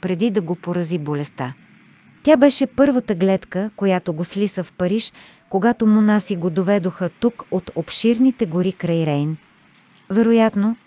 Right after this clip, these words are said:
и това можеше да обясни усещането в момента. Жан не помнеше почти нищо за началото на живота си. Някакви хора го намерили някъде.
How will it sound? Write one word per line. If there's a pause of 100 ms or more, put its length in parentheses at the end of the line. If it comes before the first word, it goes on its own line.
и
това
можеше
да
обясни
усещането
в
момента. (680)
Жан
не
помнеше
почти
нищо
за
началото
на
живота
си. (680)
Някакви
хора
го
намерили
някъде.